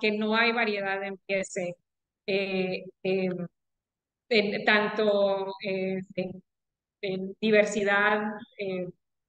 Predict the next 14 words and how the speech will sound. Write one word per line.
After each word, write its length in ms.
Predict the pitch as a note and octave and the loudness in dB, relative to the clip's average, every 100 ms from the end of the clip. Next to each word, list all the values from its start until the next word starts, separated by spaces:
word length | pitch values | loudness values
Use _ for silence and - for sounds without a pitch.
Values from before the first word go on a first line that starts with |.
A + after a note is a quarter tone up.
| _ _ _ _ _ _ _ _ _ _ _ - | _ _ _ _ _ _ _ _ _ _ _ 2
de, 520 | G#3 G3 F#3+ F#3+ F#3+ | 4 4 2 0 2
de 100 | G3 | 2
personas 600 | G3+ G#3 F#3+ A#3+ D4 D4+ | 2 0 2 2 4 2
que 100 | C4 | 0
están 200 | A3+ G#3 | 0 0
involucradas, 680 | G#3+ G#3 G3+ G3+ G3+ G#3+ G#3+ | 0 0 0 2 2 2 0
pero 140 | G#3 | -4
tampoco 360 | G3+ F#3+ G3 A3 | -4 -4 -2 2
diversidad, 840 | G#3 - - _ _ F#3 F3+ F3+ | 2 0 -6 _ _ -2 -2 0
mucha 220 | G#3+ G#3+ | -2 0
diversidad 500 | A3+ G3+ G3 F#3 E3+ G3+ | 2 2 0 -2 -2 -2
en 80 | F#3+ | -6
los 180 | E3 - | -10 -8
temas. 500 | E3 D#3+ E3 - | -8 -10 -14 -20